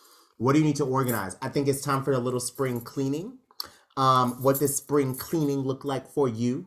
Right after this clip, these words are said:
right now? And how are you allowing yourself to go ahead and, you know, get a little more intentional when it comes to getting some things in order? Um, and how are you giving yourself some time and space to really step into this astrological new year,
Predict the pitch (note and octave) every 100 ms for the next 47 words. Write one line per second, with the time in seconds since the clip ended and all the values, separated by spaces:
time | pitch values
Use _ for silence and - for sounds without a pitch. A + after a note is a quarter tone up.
0 | - D3 C#3+ D#3 D3 D3+ C#3 C3+ C3+ C3
1 | B2+ B2+ B2 A#2+ A#2 A#2+ A#2+ B2+ A2+ A2
2 | A#2+ A#2+ B2 A#2 A2 B2 A#2 F#2+ - _
3 | _ _ - G2+ C#3 C#3 C3+ C3+ C3+ C3+
4 | B2 A#2+ A2+ - D3 C#3 B2+ C3+ D3+ B2+
5 | G#2 A2+ C#3 - B2 C3 B2+ C#3 B2+ B2+
6 | - B2+ A2 B2 B2 A#2+ A#2+ A2+ A#2+ A2+
7 | - G#2 - A#2 B2+ E3+ B3 _ - _
8 | - - - - - - - - - -
9 | B2 B2+ B2 C3 B2+ B2+ C#3 C3+ B2+ B2+
10 | B2+ B2 A#2+ A2+ A2+ A2+ A#2 A2+ A2+ A2
11 | A2+ G#2+ G#2 G#2+ A2+ A2+ A2 G#2+ G#2+ -
12 | G#2 G#2 G#2+ G2+ G2 - A2 A2 C3 C#3+
13 | G2+ F#2 F#2